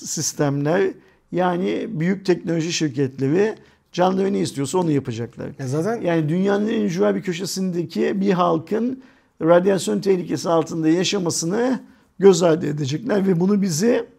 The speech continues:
Speaker 1: o senin biraz önce bahsettiğin yayınladıkları, e, işte tanıtım videolarıyla, şunlarla bunlarla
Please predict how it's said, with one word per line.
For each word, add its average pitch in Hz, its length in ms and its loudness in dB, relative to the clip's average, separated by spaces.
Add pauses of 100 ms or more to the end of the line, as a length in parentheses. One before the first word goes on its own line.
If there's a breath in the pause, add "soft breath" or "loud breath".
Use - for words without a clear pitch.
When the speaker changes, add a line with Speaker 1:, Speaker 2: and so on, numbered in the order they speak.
(800)
Speaker 1:
o 139 80 -4
senin 175 260 -2
biraz 190 220 0
önce 151 240 -2
bahsettiğin 156 680 -4 (360 soft breath)
yayınladıkları, 190 1080 4 (440 soft breath)
e, 156 480 6
işte 175 500 -2
tanıtım 180 440 -2
videolarıyla, 156 680 2
şunlarla 175 580 0
bunlarla 170 560 0